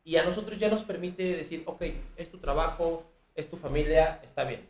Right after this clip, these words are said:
no pasa nada si no nos vemos", ya no nos genera un conflicto. En el caso de ustedes como, como esposos, en el caso de, de, de, de Ricardo, no sé, ya los tiempos también ya son distintos, porque pues al final de cuentas todos los días se ven, todos los días al final de cuentas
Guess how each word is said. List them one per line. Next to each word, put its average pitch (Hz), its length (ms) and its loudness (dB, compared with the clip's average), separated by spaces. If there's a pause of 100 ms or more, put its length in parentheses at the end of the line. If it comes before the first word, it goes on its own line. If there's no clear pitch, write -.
no 135 240 -2
pasa 139 220 -8
nada 131 220 -4
si 120 140 -14
no 110 100 -10
nos 110 220 -12
vemos", 117 340 -10
ya 156 120 2
no 160 80 2
nos 151 200 -6
genera 131 240 -8
un 131 120 -4
conflicto. - 500 -16 (360)
En 135 100 -6
el 143 120 -4
caso 175 240 -4
de 175 100 -4
ustedes 165 360 -8
como, 147 480 -10
como 135 220 -8
esposos, 131 500 -10
en 120 80 -16
el 113 60 -18
caso 135 240 -12
de, 131 340 -10
de, 113 160 -20 (220)
de, 120 160 -20
de 131 80 -10
Ricardo, 131 440 -4 (420)
no 147 220 8
sé, 165 640 -2
ya 165 140 8
los 180 160 4
tiempos 175 260 2
también 151 240 -2
ya 160 80 2
son 151 180 -4
distintos, 147 440 -10
porque 131 260 -14
pues 135 160 -8
al 156 80 -2
final 156 240 0
de 160 140 0
cuentas 151 340 -6
todos 151 220 4
los 127 160 -4
días 135 160 -6
se 156 140 -4
ven, 175 220 -4
todos 151 180 -4
los 135 80 -10
días 139 220 -6
al 135 120 -6
final 131 180 -4
de 131 80 -2
cuentas 127 320 -6